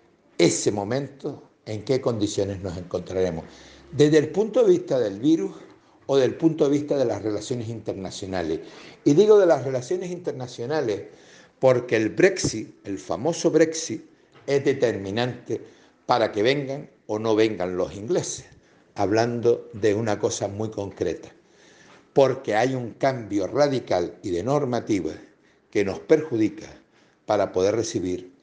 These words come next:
a todo ese ámbito turístico que nos viene, que vuelvo y repito,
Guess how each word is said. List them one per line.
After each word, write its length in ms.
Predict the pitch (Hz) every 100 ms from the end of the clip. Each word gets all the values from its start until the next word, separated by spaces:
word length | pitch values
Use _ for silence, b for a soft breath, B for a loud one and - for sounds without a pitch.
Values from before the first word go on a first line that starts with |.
| -
a 180 | 104 101
todo 320 | 110 104 98
ese 380 | 101 - 98 - - _ _
ámbito 520 | - 117 98 101 82 87
turístico 680 | 92 104 - 85 98 92 -
que 120 | 104
nos 160 | 90 80
viene, 360 | 98 92 73 - B B B B B B B
que 100 | -
vuelvo 280 | 95 117 120
y 40 |
repito, 480 | 107 113 110 101